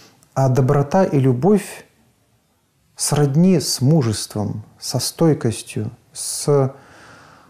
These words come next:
а, пе-, перед лицом самых за-, жесточайших испытаний. И вот нечто подобное мы испытываем, когда,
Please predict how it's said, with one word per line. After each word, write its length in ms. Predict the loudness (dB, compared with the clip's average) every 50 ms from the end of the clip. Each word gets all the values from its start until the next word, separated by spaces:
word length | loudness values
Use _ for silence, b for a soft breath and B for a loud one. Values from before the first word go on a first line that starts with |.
| B B
а, 160 | -4 -2 -2
пе-, 160 | 0 -2 -2
перед 240 | 2 2 2 4 4
лицом 340 | 2 2 2 2 0 0 0
самых 520 | 0 -2 -2 0 2 2 2 2 0 -2 -2
за-, 260 | -2 0 0 0 0
жесточайших 680 | -2 -4 -2 -2 -2 0 0 0 0 0 -4 -8 -10
испытаний. 600 | -10 -8 -6 -6 -4 -4 -4 -4 -4 -6 -8 -12 -16 _ _ _ _ _ _ _ _ _ _ _ _ _ _ _ _ _ _ -10 -2
И 60 | 0 0
вот 140 | 2 4
нечто 260 | 4 2 2 2 0 0
подобное 480 | 0 2 2 2 4 4 4 4 4
мы 180 | 4 4 2 2
испытываем, 480 | 0 0 -2 -4 -2 0 0 0 0
когда, 480 | 2 0 0 0 2 2 2 0 0